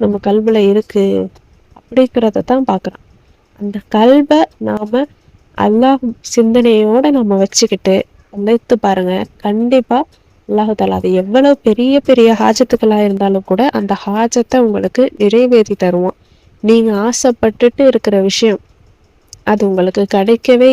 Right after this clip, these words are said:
இல்லை அப்படின்னு நீங்க இருந்தா கூட இந்த ஒரு வார்த்தையை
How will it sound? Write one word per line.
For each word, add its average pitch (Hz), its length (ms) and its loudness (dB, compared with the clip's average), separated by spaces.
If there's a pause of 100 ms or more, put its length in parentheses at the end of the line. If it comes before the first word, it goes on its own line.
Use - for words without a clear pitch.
இல்லை 208 280 0 (120)
அப்படின்னு 240 420 0
நீங்க 214 180 0
இருந்தா 190 320 -2
கூட 180 200 -4 (680)
இந்த 214 240 -4
ஒரு 190 220 2
வார்த்தையை 233 600 0